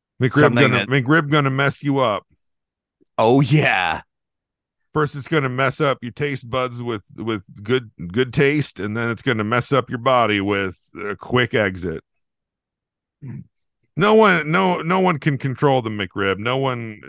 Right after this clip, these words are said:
Speaker 1: you can't put the McRib in a corner in your body. The McRib's gonna bust free.
Speaker 2: Yeah, you gotta, i-, i-, if you're gonna go that direction, you just gotta get
Speaker 1: Mm-hmm.
Speaker 2: ready. You gotta prepare yourself. Like, you wanna be at home,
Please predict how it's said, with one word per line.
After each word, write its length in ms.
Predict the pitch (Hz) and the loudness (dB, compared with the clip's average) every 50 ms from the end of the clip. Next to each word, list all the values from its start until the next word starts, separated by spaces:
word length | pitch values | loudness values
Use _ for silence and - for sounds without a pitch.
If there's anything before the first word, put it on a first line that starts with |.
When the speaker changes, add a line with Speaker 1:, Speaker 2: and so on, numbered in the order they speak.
| 62 55 - | -20 -16 -14
Speaker 1:
you 100 | 120 113 | -14 -6
can't 240 | - 165 165 151 123 | -2 -2 -2 0 0
put 180 | 170 156 127 | -2 -2 -2
the 60 | 139 135 | -2 -2
McRib 380 | 127 120 110 123 135 131 120 | -2 0 0 2 2 2 2
in 80 | 120 104 | 0 -4
a 60 | 98 | -6
corner 460 | - - 139 131 123 120 110 107 101 104 | -4 -4 -2 -2 0 0 -2 -2 -2 -4
in 80 | 104 | -6
your 100 | 101 98 | -8 -8
body. 400 | 92 95 110 113 110 104 101 98 98 | -4 -2 0 2 2 2 0 -2 -4
The 40 | 95 | -6
McRib's 400 | 101 101 95 - 135 131 120 117 | -8 -8 -6 -4 -4 -4 -4 -4
gonna 140 | 120 117 107 | -6 -8 -8
bust 400 | 101 92 110 104 98 - - - | -6 -6 -6 -6 -6 -8 -12 -16
free. 460 | - - 110 107 98 98 92 87 82 - _ _ _ _ _ _ _ _ _ _ _ _ | -10 -6 -4 -4 -4 -4 -4 -6 -8 -12 _ _ _ _ _ _ _ _ _ _ _ _
Speaker 2:
Yeah, 280 | 104 110 101 95 90 92 | -2 0 0 2 0 0
you 160 | 107 127 143 139 | 0 0 2 2
gotta, 180 | 151 135 117 | 2 4 4
i-, 100 | 113 110 113 | 2 0 -2
i-, 420 | 104 107 113 117 - 123 127 131 - 117 | -4 -8 -12 -10 -6 -6 -6 -4 -4 -4
if 80 | 131 131 | -4 -2
you're 140 | 151 170 170 | 0 -2 0
gonna 220 | 160 180 156 131 113 | 0 -2 -2 -2 -4
go 300 | 107 113 123 123 135 135 | -4 -2 -2 0 0 0
that 260 | 135 135 143 135 131 | 0 0 -2 -2 -4
direction, 680 | 131 143 143 143 139 139 135 131 - - 147 139 131 | -6 -4 -4 -2 -2 -2 -4 -6 -8 -10 -12 -12 -10
you 100 | 127 127 117 | -10 -8 -8
just 180 | 117 117 104 | -8 -10 -6
gotta 260 | - 123 117 110 110 107 | -4 -2 -2 0 -2 -2
get 240 | 117 117 110 104 | -2 -2 -2 -2
Speaker 1:
Mm-hmm. 80 | 107 104 | -2 -2
Speaker 2:
ready. 280 | 104 104 98 98 92 92 | -2 -2 -2 -2 -4 -6
You 260 | 90 92 98 104 104 | -8 -8 -8 -6 -4
gotta 200 | 101 110 104 101 | -4 -4 -4 -4
prepare 400 | - 104 104 98 110 110 107 107 107 | -6 -10 -10 -8 -4 -4 -2 -2 -2
yourself. 640 | 101 98 98 98 - - 98 92 92 92 87 - | -2 -4 -6 -6 -8 -8 -6 -6 -6 -8 -8 -8
Like, 400 | 95 98 98 95 95 87 - - _ _ - - - - - - _ - | -6 -6 -4 -4 -6 -8 -12 -20 _ _ -20 -20 -20 -20 -20 -20 _ -4
you 120 | 101 117 | 0 2
wanna 200 | 120 120 113 110 | 2 2 2 0
be 320 | 107 110 110 107 104 107 | -2 -2 -2 -2 -2 -2
at 160 | 104 98 92 87 | -2 -2 -4 -4
home, 640 | - 139 143 143 143 143 143 143 139 139 131 127 | -2 0 2 4 4 4 2 0 -2 -6 -8 -12